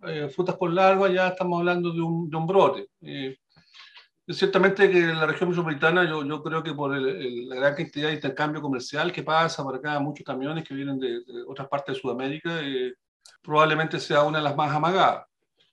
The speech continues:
Pero efectivamente en varias regiones, sobre todo desde, desde la zona central hacia el norte,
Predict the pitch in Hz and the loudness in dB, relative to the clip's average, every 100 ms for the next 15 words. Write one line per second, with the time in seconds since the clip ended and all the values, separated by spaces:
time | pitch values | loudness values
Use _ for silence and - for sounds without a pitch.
0 | _ - 180 175 - 202 202 - 190 180 | _ 2 2 2 0 2 2 4 4 4
1 | 165 175 190 190 202 202 202 196 170 160 | 2 4 4 2 0 0 0 0 0 2
2 | 185 190 180 160 160 156 151 151 143 151 | 4 4 4 0 -4 -6 -6 -6 -4 -4
3 | 147 165 - 143 165 175 165 160 165 170 | -4 -4 -4 -6 -4 -4 -4 -2 0 0
4 | 165 - | -2 0